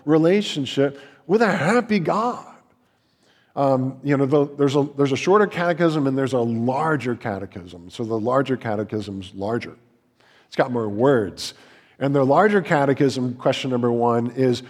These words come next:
"What is the chief and highest end of man?" So now you've got not only chief, but highest. And the answer is, man's chief and highest end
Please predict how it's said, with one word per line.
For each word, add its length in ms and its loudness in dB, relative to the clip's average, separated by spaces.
"What 280 2
is 180 2
the 120 0
chief 340 0
and 140 -2
highest 680 0
end 180 -6
of 60 -8
man?" 280 -6
So 140 -12
now 140 -4
you've 200 -2
got 160 -4
not 160 -8
only 200 -8
chief, 240 -8
but 100 -12
highest. 380 -6
And 100 -6
the 100 2
answer 300 2
is, 140 2
man's 400 0
chief 320 0
and 100 -4
highest 540 -2
end 260 0